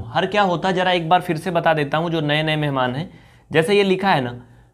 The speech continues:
बीच में एक लाइन होती है, नीचे एक गिनती होती, ऊपर एक गिनती होती है। तो नीचे जो गिनती होती है इसको हिंदी में हर बोलते हैं, इंग्लिश में डिनोमिनेटर बोलते हैं।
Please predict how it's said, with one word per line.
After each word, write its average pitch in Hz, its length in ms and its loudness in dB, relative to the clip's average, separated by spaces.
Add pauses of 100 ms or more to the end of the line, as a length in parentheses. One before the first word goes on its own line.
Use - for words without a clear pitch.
(600)
बीच 156 200 2
में 196 120 4
एक 190 100 -2
लाइन 180 220 4
होती 175 260 0
है, 190 60 2
नीचे 175 240 -2
एक 165 100 -4
गिनती 165 300 -2
होती, 160 380 -4 (180)
ऊपर 143 220 -2
एक 131 120 -2
गिनती 113 240 -2
होती 101 320 -6
है। 98 120 -8 (180)
तो 151 60 -2
नीचे 185 280 4
जो 202 120 4
गिनती 190 300 2
होती 190 260 2
है 202 60 2
इसको 196 180 -2
हिंदी 175 300 2
में 185 100 2
हर 160 200 2
बोलते 160 300 -2
हैं, 170 80 -6
इंग्लिश 160 280 -4
में 170 180 -2
डिनोमिनेटर 147 640 -2
बोलते 123 320 -2
हैं। 147 160 -8